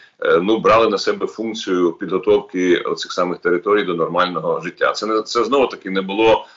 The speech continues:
за, е, один рік чи навіть за десять років. Це потягло за собою, е, кілька десятків років. Але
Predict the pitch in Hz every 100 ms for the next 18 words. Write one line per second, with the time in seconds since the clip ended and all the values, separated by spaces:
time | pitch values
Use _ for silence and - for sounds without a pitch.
0 | - - 87 98 101 98 92 - 87 92
1 | 90 90 87 95 101 117 107 110 - 98
2 | 98 98 92 104 104 101 85 82 - 76
3 | - 90 90 80 - 90 92 92 90 -
4 | 90 90 90 - _ - _ 78 80 82
5 | 82 82 80 - - 95 101 95 - 95
6 | - 82 80 - 71 - _ _ - _
7 | _ - 101 104 113 120 123 117